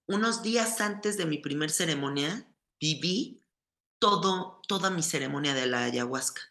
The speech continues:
Y fue tan real, y fue tan poderoso, y fue tan transformativo ese sueño, que yo desperté ese día y le dije a mi marido, "Yo este fin de semana, no sé cómo, pero tengo que hacer ayahuasca".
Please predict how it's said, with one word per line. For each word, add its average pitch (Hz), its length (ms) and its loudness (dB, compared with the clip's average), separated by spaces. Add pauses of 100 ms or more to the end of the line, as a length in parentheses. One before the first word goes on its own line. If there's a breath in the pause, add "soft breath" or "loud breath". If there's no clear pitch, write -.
(880)
Y 165 100 4
fue 180 240 0
tan 185 340 0
real, 165 480 4
y 147 60 2
fue 160 280 0
tan 185 360 0
poderoso, 156 680 2
y 147 80 -6
fue - 300 -4
tan 185 400 -4
transformativo 160 960 0
ese 156 200 -2
sueño, 131 680 -4 (680 loud breath)
que 160 160 2
yo 190 160 6
desperté 220 480 2
ese 185 200 2
día 190 160 4
y - 40 4
le 180 80 4
dije 170 160 0
a 170 40 0
mi 165 100 -2
marido, 147 400 2
"Yo 175 280 0
este 214 240 0
fin 196 180 -2
de 190 100 0
semana, 143 560 -2 (640)
no 190 300 4
sé 220 220 2
cómo, 180 580 -2
pero 156 240 4
tengo 175 160 0
que 160 100 0
hacer 151 220 0
ayahuasca". 139 540 0